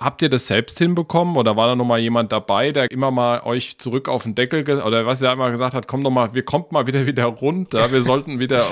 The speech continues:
o-, o-, am Konkreten arbeiten“? Hast du da irgendwie, habt ihr was von außen da, da oder jemand von außen dazugeholt oder habt ihr das wirklich selbst hinbekommen?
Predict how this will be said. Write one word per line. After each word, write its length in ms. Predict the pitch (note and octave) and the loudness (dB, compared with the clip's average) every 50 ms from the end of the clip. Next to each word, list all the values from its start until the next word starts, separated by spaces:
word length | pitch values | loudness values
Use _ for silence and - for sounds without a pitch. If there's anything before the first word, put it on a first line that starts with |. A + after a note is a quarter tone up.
| - G2+ | 0 -4
o-, 240 | B2 - - A#2+ A2 | -4 -4 -4 -4 -4
o-, 80 | - F3 | -2 -2
am 160 | B2+ C#3 C3+ | -2 -2 0
Konkreten 640 | - C#3 B2 A2 - A2+ B2 C#3 D3+ - - B2 | 0 0 0 0 2 2 2 0 0 -2 -6 -8
arbeiten“? 680 | - - G#2 G#2 A2 A#2 A#2 B2 B2+ B2+ - D3+ C#3 - - | -4 -2 -2 -2 0 0 0 0 -2 -4 -6 -8 -10 -10 -8
Hast 240 | - B2 B2+ - | -4 -4 -2 -2
du 60 | E3 D#3 | -2 0
da 280 | D#3+ D#3 D#3+ E3 - | 2 2 2 0 -2
irgendwie, 320 | - C3+ C3 C#3 C#3+ C#3 B2 | -4 -4 -4 -2 -2 -2 -2
habt 160 | B2+ - - | -2 0 0
ihr 80 | C#3 | 0
was 140 | C3+ C3+ - | 0 0 0
von 120 | - C3 A#2+ | -2 -4 -2
außen 360 | E2+ G#2+ C3+ D3+ - F3+ D3 | 0 0 0 0 0 0 -2
da, 100 | C#3+ C3 | 0 0
da 160 | B2+ C3 B2 G2+ - - A2+ | -2 -2 -4 -6 -10 -6 -4
oder 140 | A#2+ A#2 | -2 0
jemand 240 | A2+ A#2 B2 B2+ A#2+ | 0 2 2 0 0
von 140 | - A#2+ A2+ | 0 -2 0
außen 220 | - A2+ B2+ B2 | 0 0 2 2
dazugeholt 540 | B2+ A2+ - - C#3+ D3 - D3+ D#3 D3+ C#3+ | 0 -2 -2 -4 -6 -4 -2 -2 -2 -2 -2
oder 160 | C#3 C3 B2 | -2 0 0
habt 180 | A#2 B2 - - | -2 -2 -4 -6
ihr 40 | B2+ | -6
das 100 | A2+ B2+ | -6 -6
wirklich 260 | A#2+ - - A2+ - | -6 -6 -6 -6 -4
selbst 280 | - G#2 G2+ - - - | -2 -2 -2 -2 -4 -6
hinbekommen? 560 | G2+ F#2+ F#2 F#2 - - G2 F#2 F#2 F#2 | -6 -6 -6 -8 -6 -4 -4 -4 -4 -6